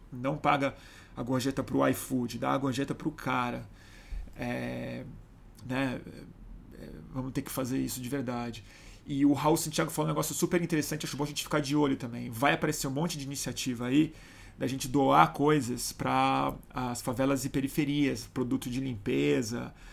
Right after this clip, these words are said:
álcool gel, essas coisas, comida e tal. E seria muito importante que a gente res-, tentasse reservar o que, o, o que desse de recurso. É, quando fizer compra, pega uma sapa-, pega uma parte, manda e tal.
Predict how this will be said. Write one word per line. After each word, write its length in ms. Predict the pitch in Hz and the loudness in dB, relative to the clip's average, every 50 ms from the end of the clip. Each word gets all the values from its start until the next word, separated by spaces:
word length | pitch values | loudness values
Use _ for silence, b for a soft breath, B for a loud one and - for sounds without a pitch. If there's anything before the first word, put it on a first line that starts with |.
| B B B B | B B B B
álcool 380 | - 139 139 135 - 131 123 | 2 2 4 4 4 0 0
gel, 640 | 107 101 127 131 135 139 139 135 131 123 120 117 120 | 2 2 2 4 6 6 6 6 4 2 0 -2 -2
essas 240 | - - 120 - | -4 -4 -6 -6
coisas, 680 | - - 131 135 139 139 135 131 113 107 120 123 117 - | -2 0 2 4 4 4 4 4 2 -2 -4 -6 -6 -8
comida 600 | - - 127 123 127 139 147 151 147 131 113 123 | -8 -6 -6 -2 0 2 4 4 2 2 0 -4
e 40 | 120 | -4
tal. 320 | - - 127 139 139 143 | -2 0 2 2 2 2
E 140 | 139 143 139 | 0 -2 -4
seria 340 | - - 139 135 139 - - - - - - | -2 0 0 0 0 -2 -4 -10 -14 -14 -10
muito 560 | 135 127 131 135 151 175 196 190 - - 160 | -8 -6 0 6 8 8 8 8 6 4 2
importante 460 | 147 127 - 135 117 - 135 139 139 - | 2 2 -4 -8 -6 -4 -4 -4 -4 -4
que 80 | 135 | -6
a 20 | 135 | -8
gente 180 | 139 - - | -6 -6 -4
res-, 200 | 131 131 117 - | -4 -4 -6 -6
tentasse 480 | - - 127 110 131 131 135 135 - 131 | -8 -10 -8 -4 -2 -2 -2 -2 -2 -4
reservar 420 | 131 117 107 123 110 113 127 131 | -4 -4 -4 -4 -2 0 0 0
o 60 | 123 | 0
que, 180 | - - 143 - | 0 -4 -4 -4
o, 80 | 135 113 - - - - - - | -4 -6 -8 -12 -18 -14 -12 -12
o 40 | 113 | -10
que 140 | - - 123 | -6 -6 -2
desse 440 | 120 135 135 156 - 156 - 131 | 2 4 4 4 2 0 -2 -6
de 440 | 123 110 120 127 117 120 123 123 127 123 | -6 -4 -4 -2 -2 -2 -2 -4 -4 -6
recurso. 420 | 123 113 - - 135 139 139 - B B B B B B B B B B B B B B B | -8 -12 -4 -2 -2 -2 -2 -4 B B B B B B B B B B B B B B B
É, 260 | - - 120 117 117 | -6 -4 -4 -4 -4
quando 200 | - - 131 131 | -4 -4 -4 -4
fizer 320 | 262 - - 127 104 135 269 | -2 -2 -2 2 2 2 0
compra, 540 | - - - 143 156 156 147 - - - - - - - - - | 2 2 4 6 6 6 4 2 -4 -8 -8 -10 -16 -20 -14 -2
pega 200 | - 135 139 143 | 0 0 2 2
uma 100 | 143 139 | 0 -2
sapa-, 360 | - - 113 - - 135 135 | -2 -4 -6 -2 0 0 0
pega 300 | - - - 135 151 143 | 0 0 2 2 2 2
uma 120 | 147 139 131 | 0 -4 -4
parte, 360 | - - 131 135 127 - 123 | -2 -2 -2 -2 -2 -4 -8
manda 520 | 123 123 123 131 139 143 139 127 113 117 | -6 -4 -2 0 0 0 0 0 -2 -4
e 100 | 113 120 | -8 -8
tal. 340 | - - 120 131 135 135 135 | -8 -6 -4 -2 -2 -4 -6